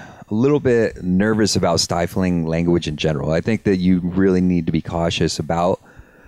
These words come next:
which words you choose to censor and which words not.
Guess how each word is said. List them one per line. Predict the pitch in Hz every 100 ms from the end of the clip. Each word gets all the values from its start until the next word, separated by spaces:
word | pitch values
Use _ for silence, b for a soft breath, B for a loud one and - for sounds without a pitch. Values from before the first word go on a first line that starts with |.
| B B
which | 101 113 107 - - -
words | 78 92 98 101 101 95
you | 92 87
choose | - 101 95 92 90 -
to | 90 85 78 76 - _ _
censor | - 110 101 - 101 101
and | 82 82
which | 82 82 -
words | 87 85 80 -
not. | 78 78 98 -